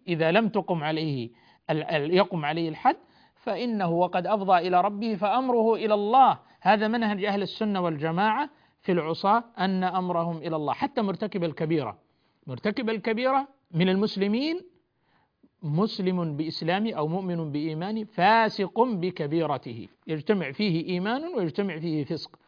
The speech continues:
طيب، أمره، أمره إلى الله، إن شاء عذبه وإن شاء عفى عنه.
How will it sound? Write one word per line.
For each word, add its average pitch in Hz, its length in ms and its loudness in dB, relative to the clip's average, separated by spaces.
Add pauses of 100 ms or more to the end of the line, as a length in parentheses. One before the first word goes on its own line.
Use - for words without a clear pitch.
(240)
طيب، 156 240 -2
أمره، 214 360 4 (360)
أمره 190 420 2
إلى 170 220 -2
الله، 147 340 -2 (340)
إن 160 100 0
شاء 170 600 0
عذبه 247 880 2 (240)
وإن 160 340 -2
شاء 175 360 2
عفى 208 340 0
عنه. 220 360 0